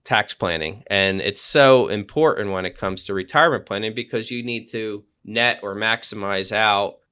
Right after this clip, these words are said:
your after-tax income. So most or a lot of people have a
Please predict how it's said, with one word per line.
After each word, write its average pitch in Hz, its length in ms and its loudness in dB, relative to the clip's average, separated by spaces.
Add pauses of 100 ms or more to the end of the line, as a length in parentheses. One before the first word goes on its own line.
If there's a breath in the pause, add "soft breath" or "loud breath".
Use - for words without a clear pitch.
(340)
your 110 160 -4
after-tax 113 1080 0 (300)
income. 139 560 -6 (140)
So 113 540 0 (440 soft breath)
most 135 580 0
or 117 140 0
a 107 60 2
lot 127 240 4
of 143 100 0
people 110 560 -4
have 110 280 -2 (160)
a 110 140 -6